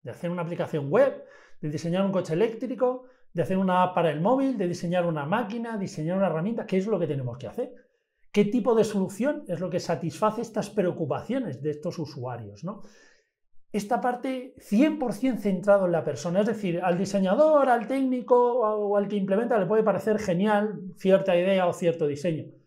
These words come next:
Lo que importa es si este diseño satisface o no satisface las necesidades de esos usuarios, ¿no? Aquí tenemos que ser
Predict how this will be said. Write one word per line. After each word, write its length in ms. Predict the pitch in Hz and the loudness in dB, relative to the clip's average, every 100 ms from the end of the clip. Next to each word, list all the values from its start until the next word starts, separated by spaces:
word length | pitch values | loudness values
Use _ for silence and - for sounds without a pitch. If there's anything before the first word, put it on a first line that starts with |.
| _ | _
Lo 120 | 180 175 | 0 0
que 100 | 170 | 0
importa 340 | 170 233 240 | 0 -2 -2
es 160 | - - | -4 -4
si 140 | 185 | -4
este 440 | 214 - 220 214 | -4 -6 -10 -8
diseño 540 | 190 185 - 175 196 214 | -4 -4 -4 -6 -6 -6
satisface 560 | 190 165 156 220 214 | -4 -4 -4 -6 -6
o 20 | 214 | -6
no 100 | 202 | -4
satisface 640 | 156 156 - 240 - - _ _ _ _ - | -6 -6 -8 -12 -12 -20 _ _ _ _ -4
las 180 | 165 | -2
necesidades 760 | 165 156 160 156 151 151 151 127 | 0 -2 -4 -2 -2 0 -2 -4
de 120 | 131 | -8
esos 380 | 131 151 135 - _ _ - | -8 -10 -12 -16 _ _ -14
usuarios, 640 | - 147 139 131 131 117 135 | -10 -8 -8 -8 -8 -10 -4
¿no? 100 | 214 | -4
Aquí 200 | 214 262 | -2 -4
tenemos 340 | 262 254 240 | -2 -2 -4
que 120 | - | -6
ser 480 | 214 254 240 220 - | -4 0 0 -2 -14